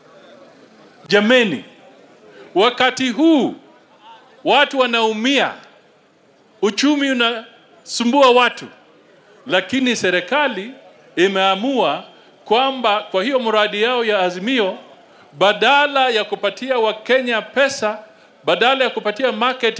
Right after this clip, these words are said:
hii pesa, afadhali wajenge hema ya milioni kumi na tano ili Azimio iende pale. Kwa masaa mawili peke yake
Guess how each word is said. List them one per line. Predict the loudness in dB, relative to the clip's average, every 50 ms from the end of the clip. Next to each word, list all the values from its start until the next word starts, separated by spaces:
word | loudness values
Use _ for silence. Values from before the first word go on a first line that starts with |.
| -8
hii | -6 -4 -6 -6
pesa, | -4 0 2 2 2 2 -2 -2 -4 -4 -4 -10 -20 -20 -18 -8 -2
afadhali | -2 0 2 2 0 2 2 2 2 2 2 0 -2 -6 -6 -8 -12 -18 -20 -12 -4
wajenge | 0 0 0 0 2 2 2 2 2 0 0 0
hema | 0 2 2 2 2 0 -2 -4 -4 -4 -8 -12 -20 -20 -8 -2
ya | -2 0 0
milioni | 0 -2 -2 0 0 0 0 -2 -4
kumi | -4 -4 -4 -2 0
na | 0 0 -2
tano | 0 0 0 0 0 0 0 -2 -4 -4 -6 -12 -18 -20 -20 -10 -4
ili | 0 2 2 2 0 -2 0 0
Azimio | -2 -2 -2 -4 -4 -2 -2 0 0 0 0 0 -2 -4 -6 -12 -10 -4
iende | 0 0 0 0 0 0 -2 -2
pale. | -2 -2 -2 -2 -2 -4 -6 -8 -14 -14 -16 -18 -16 -8
Kwa | -2 -2 0
masaa | 0 0 -2 0 2 2 2 2
mawili | 2 0 0 0 0 0 -2 -2 -4
peke | -2 -4 -4 -2 -2 0
yake | 0 0 0 0 2 2 2 2